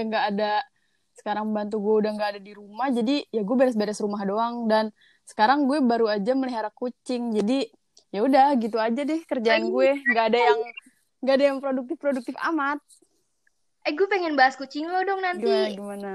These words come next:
Speaker 1: Oke.
Speaker 2: Kayak kok mukjizat banget lo melihara
Speaker 1: Nah,
Speaker 2: kucing.
Speaker 1: itu
Speaker 2: Geli banget.
Speaker 1: makanya. Gue juga waktu pertama kali, wow, apakah ini Manisa? Gue juga nggak tahu deh.
Speaker 2: Itu, itu kucing yang di depan nggak sih yang selama ini dirawat sama mak lo?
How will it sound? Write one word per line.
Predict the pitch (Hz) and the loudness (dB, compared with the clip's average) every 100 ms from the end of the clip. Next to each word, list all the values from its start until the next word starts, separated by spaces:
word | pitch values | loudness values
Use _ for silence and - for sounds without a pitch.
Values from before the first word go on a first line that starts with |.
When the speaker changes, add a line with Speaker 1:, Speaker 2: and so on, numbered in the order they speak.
| 190 | -10
Speaker 1:
Oke. | 262 - 311 294 370 _ _ 605 587 698 - _ _ | -14 -2 0 2 2 _ _ -20 -18 -20 -20 _ _
Speaker 2:
Kayak | 330 359 | -12 -6
kok | 403 | -4
mukjizat | 349 311 269 254 269 | -4 -6 -6 -2 -2
banget | 254 269 359 370 370 | 0 -2 0 -4 -4
lo | 320 | -4
melihara | 311 302 302 208 | -2 -2 -2 -2
Speaker 1:
Nah, | 196 | -2
Speaker 2:
kucing. | 185 180 160 180 - - - | -2 -2 -4 -8 -16 -20 -12
Speaker 1:
itu | 220 - | -12 -4
Speaker 2:
Geli | 233 202 - | 0 2 2
banget. | 175 294 175 | 2 2 2
Speaker 1:
makanya. | 208 220 185 175 175 175 277 262 _ - - _ _ _ - | 0 0 0 -2 -4 -6 -12 -16 _ -18 -18 _ _ _ 0
Gue | 226 | 4
juga | 269 262 240 | 6 6 4
waktu | 226 | 2
pertama | 233 226 226 | -2 -4 -4
kali, | 220 262 285 - | -2 -2 -4 -8
wow, | 240 262 254 202 190 185 - _ | -10 -8 -8 -10 -12 -16 -20 _
apakah | - 220 233 226 | -8 -4 0 0
ini | |
Manisa? | 233 220 220 220 - 285 | 0 0 -2 -2 0 2
Gue | 233 226 | 4 6
juga | 208 196 | 6 2
nggak | 190 180 | 0 -4
tahu | 180 180 180 | -2 0 0
deh. | 170 180 175 _ - | -2 -4 -10 _ -16
Speaker 2:
Itu, | 381 494 453 - _ - | -8 -6 -6 -10 _ -8
itu | 427 427 | -2 0
kucing | 427 320 | -2 -2
yang | 302 | -2
di | 277 | -2
depan | 254 381 | -2 -2
nggak | 392 247 | -2 -6
sih | 302 359 | -4 -4
yang | 285 262 262 | -2 -2 -4
selama | 269 254 254 | -2 -2 -2
ini | 262 | -4
dirawat | 247 247 247 | -4 -2 -2
sama | 247 247 | -4 -6
mak | 240 | -6
lo? | 226 | -6